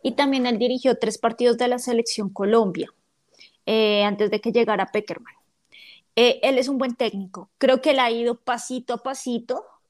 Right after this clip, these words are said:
y ha ido creciendo, creo que es, él es, él es tranquilo, es inteligente, es medido,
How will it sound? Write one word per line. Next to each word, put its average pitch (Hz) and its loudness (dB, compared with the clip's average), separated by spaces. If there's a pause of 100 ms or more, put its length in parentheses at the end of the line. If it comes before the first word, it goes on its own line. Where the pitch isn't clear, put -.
(380)
y 262 2
ha 226 4
ido 233 2
creciendo, 247 -4
creo 233 0
que 262 -4
es, - -10 (300)
él 262 0
es, 254 -2
él 254 0
es 247 -6
tranquilo, 247 -2
es 220 -4
inteligente, 226 -2 (100)
es 202 -2
medido, 214 4